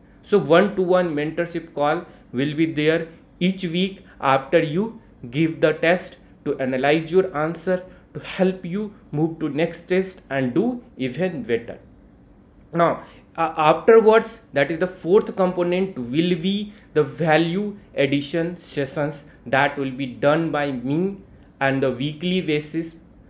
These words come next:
Uh, each, each week you will meet me through Zoom call, and there you can ask any doubt you have or any,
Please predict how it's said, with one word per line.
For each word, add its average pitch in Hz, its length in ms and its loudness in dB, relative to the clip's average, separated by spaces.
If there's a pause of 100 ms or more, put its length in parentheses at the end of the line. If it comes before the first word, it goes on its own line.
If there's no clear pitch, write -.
(240)
Uh, 117 300 0 (400)
each, 175 440 -4
each 180 220 -4
week 185 440 -4
you 135 140 -4
will 139 260 -4
meet 170 320 -4
me 170 200 -4
through 131 280 -6
Zoom 156 340 -4
call, 160 420 -2
and 131 160 -2
there 135 80 0
you 131 100 -4
can 131 180 -6
ask 123 320 -10 (120)
any 220 420 6
doubt 175 420 4
you 156 180 -6
have 160 400 -4 (180)
or 180 340 4
any, 190 480 2